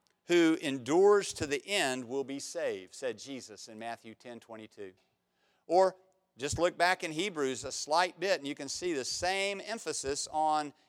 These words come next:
endurance, on hanging in there. Uh, chapter three, verse fourteen. "We have come to share in Christ if indeed we hold our original confidence firm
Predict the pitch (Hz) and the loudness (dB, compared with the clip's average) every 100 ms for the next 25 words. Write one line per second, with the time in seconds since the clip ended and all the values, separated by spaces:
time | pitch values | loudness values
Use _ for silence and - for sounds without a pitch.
0 | _ 160 143 123 170 180 117 98 - - | _ -8 -6 -4 -2 -2 -2 -6 -8 -8
1 | - _ _ 143 139 131 - _ _ 147 | -10 _ _ 2 4 2 -4 _ _ -6
2 | 190 202 190 170 160 190 185 117 98 98 | -4 -2 -4 -6 -6 -6 -4 -4 -2 -4
3 | 139 _ _ _ _ - 120 110 - 175 | -4 _ _ _ _ 2 2 2 -2 -2
4 | 160 147 156 165 143 156 - - 165 151 | -2 -12 -6 -4 -2 -4 -4 -4 -6 -6
5 | - 175 110 92 _ _ _ _ _ _ | -10 -8 -8 -14 _ _ _ _ _ _
6 | _ - 202 180 - 185 202 156 - 185 | _ -2 2 2 0 -2 -2 -4 -6 -2
7 | 196 165 135 - 202 165 143 - - 196 | -2 -2 -6 -4 -2 -2 -4 -8 -6 -6
8 | - 165 147 196 196 156 135 127 143 196 | -4 -8 -6 -4 -4 -4 -4 -2 0 2
9 | 202 160 135 127 147 202 180 135 - 120 | 2 0 0 -4 -2 -4 -2 -6 -4 -6
10 | 120 - 123 123 - - 165 175 180 180 | -6 -6 -8 -6 -10 -6 -4 -2 -2 -4